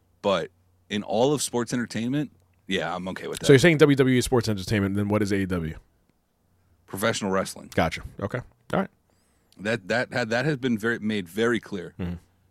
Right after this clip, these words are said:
Speaker 1: You went off to the land of sports entertainers.
Speaker 2: Right, right, right.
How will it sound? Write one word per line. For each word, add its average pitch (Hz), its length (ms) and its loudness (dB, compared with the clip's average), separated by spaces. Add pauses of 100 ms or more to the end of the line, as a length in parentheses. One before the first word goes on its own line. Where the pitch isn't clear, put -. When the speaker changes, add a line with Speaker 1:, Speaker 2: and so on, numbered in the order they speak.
(140)
Speaker 1:
You 135 120 0
went 147 200 -2
off 135 280 0
to 151 100 -6
the 131 100 -6
land 131 300 -2
of 120 80 -6
sports 131 320 -6
entertainers. 123 800 -4 (340)
Speaker 2:
Right, 98 220 2
right, 90 160 -6
right. 80 160 -8